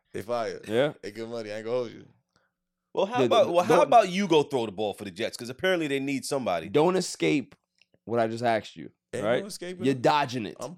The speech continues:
Speaker 1: pa-, I'm parked up.
Speaker 2: You're dodging it.
Speaker 1: I'm parked up.
Speaker 3: Uh, put it in drive.
Speaker 1: Emergency brake. What's up?
Speaker 2: Zach Wilson.
Speaker 1: He doesn't make the situation better. He doesn't make it better.
Speaker 3: Beating around the bush.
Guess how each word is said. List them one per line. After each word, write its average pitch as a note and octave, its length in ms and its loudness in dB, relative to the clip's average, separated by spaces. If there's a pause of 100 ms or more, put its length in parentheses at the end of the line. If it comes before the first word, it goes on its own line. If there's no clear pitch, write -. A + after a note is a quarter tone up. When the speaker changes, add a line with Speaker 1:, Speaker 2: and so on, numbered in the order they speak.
Speaker 1:
pa-, - 240 -14
I'm D#3+ 380 -8
parked D#3+ 340 -4
up. F3 180 -2
Speaker 2:
You're D#3+ 140 6
dodging D3+ 560 4
it. G2 160 -4
Speaker 1:
I'm B2+ 160 -6
parked D3 380 -4
up. B2 180 -4
Speaker 3:
Uh, F2+ 140 -10
put A#2 180 -6
it A#2 80 -6
in B2 100 -6
drive. G2+ 260 0
Speaker 1:
Emergency E3+ 480 0
brake. G#2 280 -10 (140)
What's C3+ 180 -2
up? D#3 300 -4 (500)
Speaker 2:
Zach E3+ 300 4
Wilson. A3 480 6 (1600)
Speaker 1:
He A#3 300 0
doesn't G#3 360 -4
make G#3 160 -6
the G3+ 80 -8
situation G#3 560 -4
better. G3 360 -2 (1120)
He E3+ 120 -2
doesn't G3+ 300 2
make G#3 180 -2
it F#3+ 100 -4
better. A#3+ 200 0
Speaker 3:
Beating G#2 220 -4
around G2 140 -4
the F#2+ 60 -10
bush. F#2 400 -6